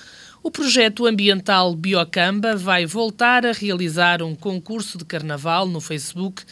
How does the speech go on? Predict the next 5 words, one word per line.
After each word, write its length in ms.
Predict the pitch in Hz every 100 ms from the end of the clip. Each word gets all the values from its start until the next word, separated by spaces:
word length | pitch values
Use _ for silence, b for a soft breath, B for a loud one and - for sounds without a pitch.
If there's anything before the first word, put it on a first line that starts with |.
| B B B -
destinado 680 | 247 - 226 202 190 185 208
a 40 |
animais 460 | 196 180 196 190 165
de 60 |
companhia. 680 | - 196 185 165 151 143